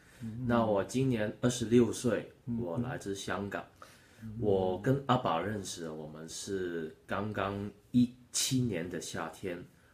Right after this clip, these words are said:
Speaker 2: 我去，呃，支援第四届的华人行动的时候，那阿宝是第四届的学员。
Speaker 1: 嗯。
Speaker 2: 我为什么会去支援第四届？是因为我在一五年的时候也参加了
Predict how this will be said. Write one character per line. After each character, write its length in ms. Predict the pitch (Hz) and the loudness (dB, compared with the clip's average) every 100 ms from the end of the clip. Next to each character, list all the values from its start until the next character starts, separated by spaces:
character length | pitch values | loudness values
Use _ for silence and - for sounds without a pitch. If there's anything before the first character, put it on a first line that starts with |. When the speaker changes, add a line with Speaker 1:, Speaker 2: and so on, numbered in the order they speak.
| _ | _
Speaker 2:
我 240 | 85 80 78 | -8 -6 -6
去， 680 | - 107 98 90 85 78 - | -8 -6 -2 -2 -2 -6 -10
呃， 180 | 87 71 | -10 -10
支 260 | - 107 101 | -6 -6 -4
援 180 | 87 85 | -4 -4
第 160 | 113 87 | -4 -4
四 240 | - 98 | -6 -8
届 180 | - 90 | -4 -4
的 140 | 82 | -4
华 240 | - 80 82 | -6 -6 -6
人 100 | 87 | -8
行 300 | - 78 80 | -12 -12 -12
动 140 | 80 | -12
的 80 | 73 | -12
时 160 | 78 80 | -14 -14
候， 300 | 85 73 - - - | -12 -12 -14 -20 -18
那 140 | 95 92 | -10 -8
阿 180 | 87 | -8
宝 180 | - - | -8 -10
是 140 | - - | -12 -12
第 180 | 92 | -10
四 280 | 82 - 90 | -10 -8 -10
届 220 | - 90 76 | -8 -8 -6
的 100 | 73 | -10
学 220 | - 73 | -12 -10
员。 240 | 73 71 - - | -10 -12 -16 -10
Speaker 1:
嗯。 300 | 110 104 117 | -8 -6 -4
Speaker 2:
我 300 | 98 87 92 | -2 0 2
为 100 | 139 | 2
什 120 | 135 | 0
么 160 | 101 95 | -4 -4
会 200 | 107 101 | -4 -6
去 200 | - 101 | -6 -10
支 200 | - 101 | -8 -6
援 200 | 90 82 | -6 -8
第 140 | 92 | -10
四 160 | 87 87 | -10 -10
届？ 180 | 90 85 | -10 -12
是 200 | - 90 | -12 -12
因 120 | 92 | -8
为 140 | 87 | -8
我 160 | 82 78 | -8 -8
在 240 | 92 90 - | -8 -8 -4
一 100 | 104 | -4
五 120 | 87 | -4
年 240 | 78 82 | -8 -12
的 80 | 82 | -12
时 200 | 80 85 | -14 -18
候 240 | 85 85 | -16 -14
也 80 | 78 | -14
参 240 | 73 92 87 | -16 -16 -12
加 120 | 85 | -10
了 180 | 80 | -10